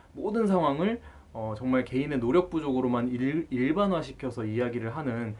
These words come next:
그 젊-, 그런 나이 드신 기성세대들을, 어, 싸잡아서,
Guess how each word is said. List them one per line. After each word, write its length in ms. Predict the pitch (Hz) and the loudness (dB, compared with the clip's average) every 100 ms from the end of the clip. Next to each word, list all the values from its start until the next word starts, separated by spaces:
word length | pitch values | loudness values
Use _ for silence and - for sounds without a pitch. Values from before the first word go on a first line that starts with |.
| - | -14
그 80 | - | -18
젊-, 300 | - 123 131 - | -6 -2 -2 -4
그런 340 | - 120 120 | -8 -4 -4
나이 240 | 110 110 127 | -2 0 0
드신 360 | 123 120 175 | -2 -4 -4
기성세대들을, 920 | 180 117 139 147 147 127 110 113 175 214 - - | -4 -6 -6 -4 -2 0 0 0 0 0 -8 -20
어, 80 | - | -16
싸잡아서, 720 | 107 151 180 165 175 160 190 | -10 -4 0 2 0 0 -4